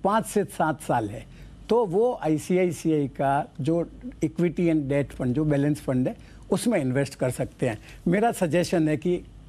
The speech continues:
जिनकी अवधि, जो इन्वेस्टमेंट हॉरिजन पाँच साल से कम है, वो इक्विटी में,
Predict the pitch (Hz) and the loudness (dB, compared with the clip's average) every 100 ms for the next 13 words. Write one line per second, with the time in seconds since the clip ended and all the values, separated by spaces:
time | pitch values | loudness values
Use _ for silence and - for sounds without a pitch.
0 | - 156 131 185 180 220 233 190 - 147 | -6 -4 0 0 0 2 0 0 -2 0
1 | 147 147 214 190 - 139 175 135 131 - | 2 2 2 0 -4 -2 0 0 -4 -2
2 | 170 180 233 - 226 214 156 147 160 180 | 0 2 2 0 0 2 2 2 2 2
3 | 170 - 196 226 - 196 190 185 202 190 | 0 -2 0 0 0 0 2 0 0 -2
4 | - - - - 214 220 165 185 185 - | -4 -20 -20 -2 2 2 2 2 0 -2
5 | 160 240 220 160 - 165 170 196 180 185 | 2 4 2 -2 -2 -2 0 2 2 2
6 | 196 | 0